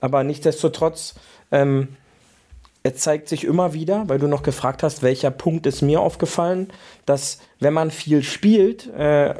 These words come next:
drei Tage, vier Tage am Stück, dann, ähm, verbessert das auch das Spiel. Ja? Man wird, äh, beständiger, ähm, das wird selbstverständlicher, gewisse Abläufe, äh, kommen da,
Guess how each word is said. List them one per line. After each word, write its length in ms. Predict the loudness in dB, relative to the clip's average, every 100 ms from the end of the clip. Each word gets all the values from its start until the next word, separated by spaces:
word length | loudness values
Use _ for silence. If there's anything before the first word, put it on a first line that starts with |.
| -12
drei 280 | -4 -2 0
Tage, 500 | -4 -2 0 2 2
vier 220 | 2 0 0
Tage 320 | 0 0 0
am 120 | -4
Stück, 360 | -2 -2 -2 -6 _ -20 -20 _ -2
dann, 460 | 0 0 -4 -6 -4
ähm, 280 | -2 -2 -2
verbessert 500 | -2 0 2 2 0
das 160 | 0
auch 220 | 0 0
das 160 | 0 -4
Spiel. 420 | -2 0 2 2
Ja? 200 | 0 0
Man 280 | 0 0 2
wird, 240 | 2 0 0
äh, 300 | 2 4 4
beständiger, 800 | 2 0 0 2 2 2 0 -2 -12 -20 -20 -20 -8
ähm, 520 | 0 2 4 4 2 -4 _ _ _ _ _ _ _ _ _ _ -14 -2
das 460 | -2 0 -4 -6 -10 _ _ _
wird 220 | -2 0
selbstverständlicher, 1120 | 0 0 0 -2 -4 0 -2 0 -4 0 0 2
gewisse 400 | 0 -2 0 -2
Abläufe, 840 | -2 0 2 2 2 4 4 4
äh, 280 | 2 2 2 0
kommen 240 | -2 0
da, 380 | 0 0 -2